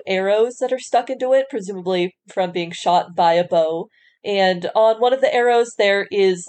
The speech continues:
a torn piece of paper of some kind that is under the,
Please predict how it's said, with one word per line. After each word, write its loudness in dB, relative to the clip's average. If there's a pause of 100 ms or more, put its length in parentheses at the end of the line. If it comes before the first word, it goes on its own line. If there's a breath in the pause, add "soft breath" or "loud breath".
(100)
a -2
torn -4
piece -14
of -8
paper -2
of 2
some -2
kind 0
that 2
is -4
under -2 (240)
the, -8